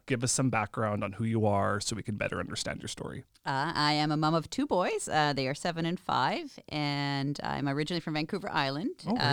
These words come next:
Speaker 2: Uh,
Speaker 1: on.
Speaker 2: yeah, lived in Regina for ten years now.
Speaker 1: Ten years?
Speaker 2: Yeah.
Speaker 1: So what brought
Speaker 2: Yeah.
Speaker 1: you here?
Speaker 2: Uh, I moved here from my husband. He is, uh, born and raised on the prairies, and he'll never leave. So.
Speaker 1: Right on.
Speaker 2: <laughs>
Speaker 1: Is he
Speaker 2: Yeah.
Speaker 1: originally from Regina, or is he from?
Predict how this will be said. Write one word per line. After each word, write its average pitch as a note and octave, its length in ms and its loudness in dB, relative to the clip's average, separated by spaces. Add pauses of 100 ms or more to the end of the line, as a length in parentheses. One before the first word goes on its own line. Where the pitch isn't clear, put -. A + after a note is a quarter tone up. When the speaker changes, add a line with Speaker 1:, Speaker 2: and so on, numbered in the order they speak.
Speaker 2:
Uh, C#3+ 60 2
Speaker 1:
on. - 140 -4
Speaker 2:
yeah, D3 380 2
lived E3 220 -2
in E3+ 120 0
Regina D#3 360 2
for E3 80 -4
ten F3+ 200 0
years C3+ 240 -2
now. - 240 -8
Speaker 1:
Ten G#3 360 4
years? F3+ 240 4
Speaker 2:
Yeah. - 260 0
Speaker 1:
So - 160 4
what E3 160 6
brought D#3 140 4
Speaker 2:
Yeah. C#3+ 80 -2
Speaker 1:
you B2+ 60 4
here? C3 220 2 (280)
Speaker 2:
Uh, D#3+ 40 6 (220)
I E3 60 6
moved E3 180 0
here F#3 120 0
from G3 120 -4
my G3 80 -2
husband. G3+ 420 0
He E3 380 -2
is, D3 380 -4
uh, C3+ 220 -2
born D#3+ 240 0
and D#3 80 0
raised D#3+ 200 -2
on D#3 60 -2
the D3 80 -4
prairies, D3 400 -6
and C3+ 160 -2
he'll B2+ 300 -4
never C#3+ 300 -2
leave. - 180 -12 (180)
So. - 160 -14
Speaker 1:
Right G#2 180 0
on. B2+ 120 8
Speaker 2:
<laughs> G#2+ 100 0
Speaker 1:
Is - 100 -10
he A2+ 60 -2
Speaker 2:
Yeah. A2+ 60 4
Speaker 1:
originally G#2+ 260 2
from G2 280 0
Regina, D3 480 2
or G#2+ 140 0
is F#2+ 60 -6
he G2 80 -8
from? G2+ 220 -6